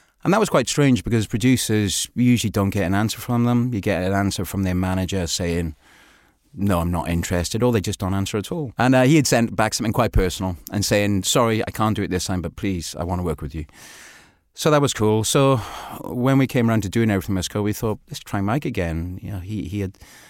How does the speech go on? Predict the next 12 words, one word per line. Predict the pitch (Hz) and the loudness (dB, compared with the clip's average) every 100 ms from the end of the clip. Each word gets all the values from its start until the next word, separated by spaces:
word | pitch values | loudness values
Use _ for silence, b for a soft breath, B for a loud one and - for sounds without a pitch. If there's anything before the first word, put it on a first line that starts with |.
| B B | B B
he'd | B 110 98 | B -6 -2
been | 104 | 0
very | 101 104 | 2 2
open | 98 113 98 | 2 0 -2
to | 95 | -2
working | 101 98 85 | -4 -4 -4
with | 85 | -4
us. | 101 - - - - | -4 -6 -10 -12 -10
He | 101 | -4
came | - 92 | -2 -2
to | |
Cardiff. | - 113 113 117 - - | -2 0 2 0 -2 -14